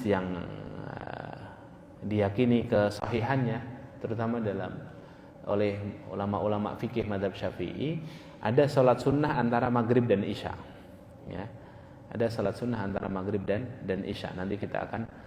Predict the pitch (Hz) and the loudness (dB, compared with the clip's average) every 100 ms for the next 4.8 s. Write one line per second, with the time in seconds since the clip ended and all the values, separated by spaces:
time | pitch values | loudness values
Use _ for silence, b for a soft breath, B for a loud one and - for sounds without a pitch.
0 | B B B - 95 92 - 101 98 104 | B B B -4 -4 -2 -2 -2 -2 -2
1 | 98 92 90 90 98 87 80 - - - | -2 0 -2 -2 -4 -4 -6 -14 -18 -20
2 | - - - - - - - - B B | -20 -18 -12 -10 -10 -12 -16 -20 B B
3 | B B - 113 127 131 143 165 147 156 | B B 2 4 6 6 8 6 6 4
4 | 165 127 113 131 131 - - | 2 2 2 4 2 -2 -10